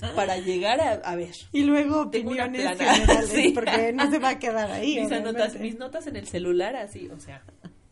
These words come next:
Speaker 1: top.
Speaker 2: Ay,
Speaker 1: No,
Speaker 2: sí,
Speaker 1: sí.
Speaker 2: pero ser amista-, o sea, la amistad entre niñas es bastante increíble.
Speaker 1: Hay que
Speaker 2: Cuando
Speaker 1: ver.
Speaker 2: tienes un, un, un bond especial.
Speaker 1: Aparte, yo creo que, ¿sabes qué? Que nosotros ahorita, a nuestra edad,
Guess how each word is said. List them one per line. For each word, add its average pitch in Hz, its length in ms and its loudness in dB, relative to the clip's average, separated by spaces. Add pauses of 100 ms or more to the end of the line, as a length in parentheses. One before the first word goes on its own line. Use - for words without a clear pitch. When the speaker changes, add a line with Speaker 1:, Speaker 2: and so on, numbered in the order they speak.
(480)
Speaker 1:
top. 180 140 -10 (1160)
Speaker 2:
Ay, 190 220 -8
Speaker 1:
No, 185 100 -8
Speaker 2:
sí, 226 100 -6
Speaker 1:
sí. 226 40 -6
Speaker 2:
pero 208 220 -8
ser 254 180 -4
amista-, 247 560 -4
o 208 80 -6
sea, 220 140 -4
la 220 80 -2
amistad 226 340 -4
entre 262 240 -4
niñas 202 380 -6
es 185 160 -6
bastante 180 800 -8 (120)
increíble. 185 640 -4
Speaker 1:
Hay 190 60 -6
que - 40 -6
Speaker 2:
Cuando 190 140 -4
Speaker 1:
ver. 190 60 -12
Speaker 2:
tienes 240 320 -6
un, 240 320 -8
un, 220 440 -6
un 208 460 -6
bond 196 320 -4
especial. 190 640 -10 (160)
Speaker 1:
Aparte, 381 400 -10
yo 427 100 -2
creo 302 180 -8
que, 302 120 -12
¿sabes 285 220 -6
qué? 233 140 -14
Que 262 140 -10
nosotros 180 480 -14
ahorita, 165 320 -10
a 196 60 -14
nuestra 170 320 -16
edad, 156 220 -12